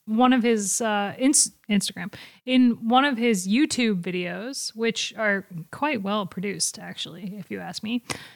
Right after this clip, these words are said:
Um, he weighed in on the conversation around gravel and time trial bikes. He said what I think we could all assume that he would say in terms of a general classification rider, with the amount of preparation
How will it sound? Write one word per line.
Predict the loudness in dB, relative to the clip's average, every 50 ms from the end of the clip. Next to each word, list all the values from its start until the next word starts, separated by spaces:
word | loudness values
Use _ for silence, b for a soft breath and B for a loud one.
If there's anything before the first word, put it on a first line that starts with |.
| B B B B
Um, | 2 4 4 6 6 6 6 6 6 4 0 -6 _ _
he | -6 2 4 4 6 6 4 4 2
weighed | 4 4 2 4 4 2
in | 2 2 4 4 4 2 2 0
on | 0 2 4 6 6 6 6
the | 4
conversation | 4 2 0 2 2 0 0 -2 -2 -2 -2 -2
around | -2 -2 -2 -2 -2 -2 -4 -4 -4
gravel | -4 -4 -2 -2 -2 -2 -4 -4 -6 -6 -8 -10 -10
and | -8 -6 -4 -4 -4 -4 -4 -4 -4 -6 -6 -8 -12
time | -6 -2 2 4 4 4
trial | 4 2 0 -2 -2 -2
bikes. | -4 -6 -6 -8 -8 -6 -4 -2 -2 -4 b b b b b b b b b b _ _ -2
He | 0 2
said | 4 4 2 2 4
what | 4 4 4 4 0 -4 _ _ 0
I | 0 2
think | 4 4 4
we | 4 2 2
could | 2 4
all | 4 4 4 4 2 0 -2 -4 _ _ _ -4
assume | -2 0 2 2 4 4 4 4
that | 2 0
he | 0 0 0
would | 0 0 0 0 0 0 0
say | -2 0 0 2 2 2 0 -2 -2
in | 2 6 6 6
terms | 8 8 6 6 6 6
of | 4 4
a | 2 2
general | 2 2 2 4 4 2
classification | 2 2 0 0 0 -4 -6 -4 -2 -2 0 0 0 0
rider, | 0 2 0 0 0 0 -2 -2 -4 -6 b b b b b b b b b _
with | 0 4 4 4 4
the | 2 2 4 4 4
amount | 6 6 6 6 4
of | 2 0 0
preparation | 0 0 2 2 2 2 2 2 2 2 2 2 2 2 2 0 -2